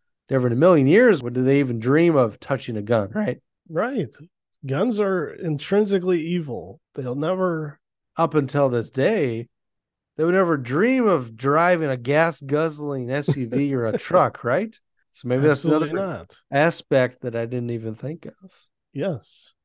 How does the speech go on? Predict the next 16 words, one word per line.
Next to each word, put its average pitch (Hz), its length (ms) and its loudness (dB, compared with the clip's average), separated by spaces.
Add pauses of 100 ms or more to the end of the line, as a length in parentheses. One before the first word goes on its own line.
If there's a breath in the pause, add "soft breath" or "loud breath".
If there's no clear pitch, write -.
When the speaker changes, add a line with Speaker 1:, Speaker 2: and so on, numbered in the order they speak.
Speaker 1:
So - 180 -6
you 135 160 0
want 147 200 4
subversion 190 760 4
on 151 140 4
a 131 60 0
massive 139 560 -2
scale. 110 460 -6
You 113 120 -4
want 135 280 0 (360)
Top 147 340 -2
Gun, 110 300 -4
right? 110 300 -6 (180)
<laughs> - 1400 -8
According 139 460 2
to 123 200 2